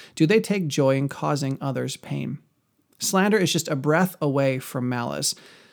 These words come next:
Slander does seek to hurt the other's reputation, and sometimes slander doesn't mind being found out.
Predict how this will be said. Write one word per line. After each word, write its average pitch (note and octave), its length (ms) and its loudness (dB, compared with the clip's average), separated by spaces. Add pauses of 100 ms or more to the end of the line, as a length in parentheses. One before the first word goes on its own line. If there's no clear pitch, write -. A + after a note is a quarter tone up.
Slander F#3 460 4
does D#3 340 4
seek G#3 340 -4
to D#3 100 0
hurt D#3 280 -4
the D#3 140 0
other's D#3 240 2
reputation, D3+ 640 0
and C3+ 120 -2
sometimes D#3+ 480 0
slander D3+ 300 0
doesn't D3+ 300 0
mind D3+ 280 2
being D3 220 0
found D3 320 0
out. D#3+ 300 0